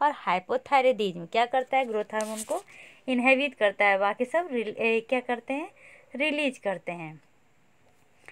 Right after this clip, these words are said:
ठीक है, ये सब तो आपको पढ़ा चुके हैं। देखिए, नहीं, ग्रोथ हार्मोन का नहीं पढ़ाए थे। सबसे पहले क्या होता है? हाइपोथैलेमस रिलीज करता है gonadotrophic रिलीजिंग हार्मोन। gonadotrophic रिलीजिंग हार्मोन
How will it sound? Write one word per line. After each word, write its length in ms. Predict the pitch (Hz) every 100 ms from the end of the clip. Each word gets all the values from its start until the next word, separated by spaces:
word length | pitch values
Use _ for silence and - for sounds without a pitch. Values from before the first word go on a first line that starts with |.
| _ -
ठीक 160 | 254
है, 120 | 294
ये 160 | 269 262
सब 160 | 262 254
तो 80 |
आपको 260 | 254 254 247
पढ़ा 320 | 262 254 254
चुके 300 | 254 254 269
हैं। 260 | 262 294 359 _ _ _ _ _ _ _ _ _ _ _ _ _ _ _ _ _
देखिए, 340 | 196 196 180 170 _ -
नहीं, 200 | 185 180
ग्रोथ 180 | 190 233 233
हार्मोन 300 | 226 220 214
का 100 | 214
नहीं 120 | 196
पढ़ाए 380 | 175 175 160 151
थे। 380 | - 170 165 _ _ _ _ _ _ _ -
सबसे 260 | 233 233 269
पहले 300 | 269 262 262
क्या 180 | 262 269
होता 260 | 262 262
है? 280 | 269 285 320 _ _ _ _ _ -
हाइपोथैलेमस 760 | 220 220 262 262 254 254 262
रिलीज 340 | 254 247 254 -
करता 260 | 254 254
है 100 | 254
gonadotrophic 840 | 240 233 226 247 247 240 233 262
रिलीजिंग 460 | 254 226 220 190 196
हार्मोन। 440 | 196 185 180 180
gonadotrophic 800 | 196 208 202 226 226 247 240 247
रिलीजिंग 440 | 240 233 240 240 247
हार्मोन 380 | 240 233 277